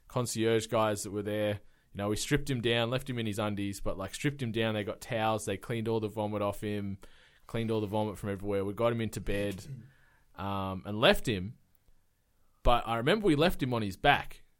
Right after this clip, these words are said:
And he's usually an early riser, and we didn't hear from him all morning. So I just assu-,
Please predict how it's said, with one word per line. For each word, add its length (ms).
And 260
he's 220
usually 340
an 60
early 320
riser, 420
and 220
we 40
didn't 220
hear 220
from 240
him 100
all 200
morning. 440
So 240
I 160
just 280
assu-, 280